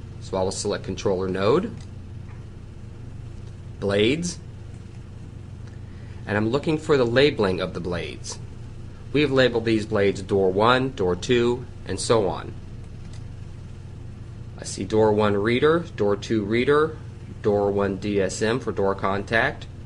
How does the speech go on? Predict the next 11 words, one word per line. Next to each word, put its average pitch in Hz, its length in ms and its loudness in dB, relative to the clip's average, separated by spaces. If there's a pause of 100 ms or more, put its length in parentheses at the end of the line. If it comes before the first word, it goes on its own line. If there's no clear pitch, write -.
(520)
Rex, 110 420 4
request 107 420 -2
to - 120 -4
exit. 180 500 0 (460)
We 101 140 0
also 117 320 4
have - 80 -8
programmed 110 500 4
in 101 380 0
a 90 80 -4
lock 101 500 4